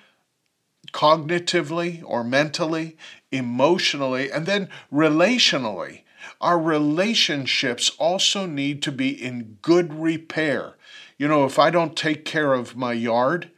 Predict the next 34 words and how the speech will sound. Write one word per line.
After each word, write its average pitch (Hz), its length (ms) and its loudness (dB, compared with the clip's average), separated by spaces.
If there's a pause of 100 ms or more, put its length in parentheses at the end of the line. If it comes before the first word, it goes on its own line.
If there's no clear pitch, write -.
(440)
uh, 127 340 2 (100)
the 139 160 -4
grass 143 520 4
will 135 220 -2
overtake 131 920 -2
my 123 140 0
yard. 123 460 8 (300)
And, 135 320 2
uh, 131 160 6
last 135 420 2
night 139 240 2
I 131 80 4
was 127 220 -2
out 135 240 4
at, 131 200 -6
at 131 180 -4
a, 123 280 -2
I 127 180 -2
have 120 180 -2
a 113 60 -10
water 135 420 2
feature 135 480 -4
in 131 140 -4
my 127 160 -2
backyard 131 640 0
that 123 140 -6
I 120 100 -2
<laughs> 120 140 -6
installed 139 480 -2
a 139 40 -10
couple 143 340 -4
of 127 60 -6
years 131 380 -4
ago, 131 300 0